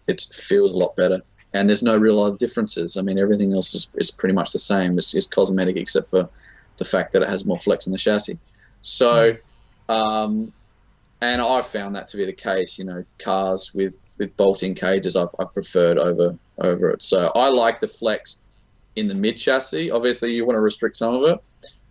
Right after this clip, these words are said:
Speaker 1: but between, between your, your, your, your front, your, your left and right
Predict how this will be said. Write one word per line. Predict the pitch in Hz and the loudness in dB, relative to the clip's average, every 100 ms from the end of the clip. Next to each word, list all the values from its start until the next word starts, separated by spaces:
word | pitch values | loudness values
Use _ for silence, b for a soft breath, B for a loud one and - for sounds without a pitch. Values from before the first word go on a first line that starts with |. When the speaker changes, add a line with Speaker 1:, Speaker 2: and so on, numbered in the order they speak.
| - | 2
Speaker 1:
but | 113 - - _ _ _ _ _ _ | 2 0 -8 _ _ _ _ _ _
between, | 120 - 131 120 113 113 110 | -2 0 -2 0 0 0 -2
between | 110 - 139 135 131 | -4 -2 0 2 4
your, | 127 120 120 110 - | 6 8 8 4 2
your, | 117 110 98 - | 2 2 2 -2
your, | 107 - | -2 -2
your | 117 107 98 | -2 0 0
front, | - - 127 131 - _ | -2 0 0 0 -10 _
your, | 113 101 104 98 | -2 0 0 -4
your | 107 107 | -2 2
left | 113 127 127 | 2 0 -2
and | 113 | 2
right | 113 135 | 2 2